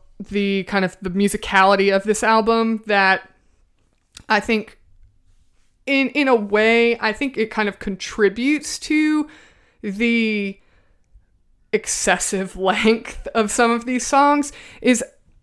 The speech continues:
a lot of the songs, and I would say every song, but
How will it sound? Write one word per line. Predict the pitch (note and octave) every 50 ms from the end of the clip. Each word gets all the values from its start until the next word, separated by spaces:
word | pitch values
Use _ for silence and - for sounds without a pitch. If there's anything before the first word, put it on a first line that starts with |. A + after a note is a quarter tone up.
| _ _ _
a | B3+ C4+
lot | C4 B3 A3 G#3+ A#3+ C4+
of | D4+ D4+
the | - D4+
songs, | - - D#4 D#4 D#4 D4+ D4+ -
and | C4+ -
I | G#3+ A#3 C4 D4
would | D4+ B3+
say | - - A3
every | - A3 G#3+ A3+ B3 A#3+
song, | A#3+ - B3+ B3+ B3 A#3+ A3+
but | - G3+ F#3+ F#3+ - - - _